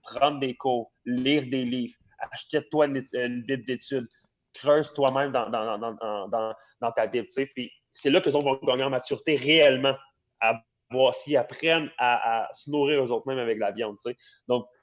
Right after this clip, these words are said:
moi, je dirais aux pasteurs, embarquez pas dans le bateau de vous donner de la viande continuellement le vendredi soir, puis de la grosse théologie deep, puis de la grosse doctrine.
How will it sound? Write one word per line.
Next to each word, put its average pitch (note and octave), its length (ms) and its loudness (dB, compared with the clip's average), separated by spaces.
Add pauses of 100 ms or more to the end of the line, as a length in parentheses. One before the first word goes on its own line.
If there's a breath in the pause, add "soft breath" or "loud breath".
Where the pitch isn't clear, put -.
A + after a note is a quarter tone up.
moi, C3 160 -4
je C3+ 100 -6
dirais B2+ 160 0
aux D3 140 4
pasteurs, C3+ 440 4
embarquez C#3+ 420 0
pas D#3 120 2
dans C#3 160 0
le A#2+ 60 -4
bateau C#3+ 500 0
de A#2 160 -2 (300)
vous D#3 100 -6
donner B2+ 300 2
de A#2 40 -4
la A#2 120 4
viande B2+ 240 -2
continuellement B2 440 -4
le B2+ 100 2
vendredi A2 380 -2
soir, C3+ 260 4
puis A#2+ 80 -12
de B2 120 2
la - 0 -
grosse C3+ 400 -2
théologie B2 480 -2
deep, C3+ 220 -6
puis - 80 -20
de A2+ 60 -6
la A2+ 120 -2
grosse C3+ 340 0
doctrine. C3 540 -2